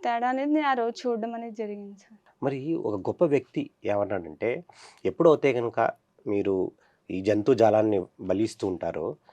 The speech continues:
Speaker 2: ఈ భూమిపైన యుద్ధాలు అన్నవి జరుగుతూ ఉంటాయి. అంటే కర్మ సిద్ధాంతం ప్రకారం మీరు జంతువులు కనుక బలిస్తే కనుక,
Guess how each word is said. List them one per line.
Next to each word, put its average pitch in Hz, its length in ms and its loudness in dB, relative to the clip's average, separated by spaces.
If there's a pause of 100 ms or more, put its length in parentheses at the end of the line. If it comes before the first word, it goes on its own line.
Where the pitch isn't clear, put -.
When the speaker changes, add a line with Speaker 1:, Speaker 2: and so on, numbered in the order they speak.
(240)
Speaker 2:
ఈ 107 80 0
భూమిపైన 147 540 2
యుద్ధాలు 107 360 2
అన్నవి 131 200 4
జరుగుతూ 98 320 -2
ఉంటాయి. 76 300 -8 (340)
అంటే 117 120 0
కర్మ 113 240 2
సిద్ధాంతం 117 480 0
ప్రకారం 98 500 2 (400)
మీరు 107 120 2
జంతువులు 107 400 2
కనుక 113 240 0
బలిస్తే 104 460 0
కనుక, 95 500 -6